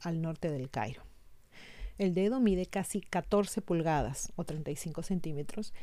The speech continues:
y si es genuino, perteneció a alguien que s-, se estima que medía entre quince o dieciséis pies, esto es, de cuatro punto cincuenta y siete a cuatro punto ochenta y ocho metros,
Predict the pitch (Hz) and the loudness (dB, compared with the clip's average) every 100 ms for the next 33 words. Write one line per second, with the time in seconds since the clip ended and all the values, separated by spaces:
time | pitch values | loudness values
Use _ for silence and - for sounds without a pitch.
0 | - - - - 226 269 285 - 285 302 | -6 -8 -8 2 4 6 4 2 2 4
1 | 302 190 208 - - 214 190 190 185 - | 6 6 4 -2 0 2 4 4 2 4
2 | 220 214 220 220 170 - - - - 185 | 6 6 6 4 2 -4 -8 -10 0 0
3 | - - 269 339 190 147 170 160 170 190 | 0 0 2 4 4 2 -2 0 2 4
4 | 190 170 - 214 233 - 214 151 - 170 | 4 0 0 4 4 4 2 4 2 2
5 | 180 180 - - - 196 165 147 - - | 0 0 -2 -8 -2 2 2 4 2 0
6 | - 185 - 185 180 - - - 170 160 | -2 -2 0 2 2 -2 -8 -4 -2 -2
7 | - 196 202 - 214 202 - 196 196 196 | 2 4 4 2 2 2 2 4 2 0
8 | 185 170 165 160 165 202 240 240 - 190 | -2 -2 -2 -2 0 4 4 2 -2 -2
9 | 185 165 170 165 160 170 147 139 127 - | -2 -4 -4 -4 -4 -6 -4 -4 -4 -6
10 | - - - - | -10 -10 -14 -16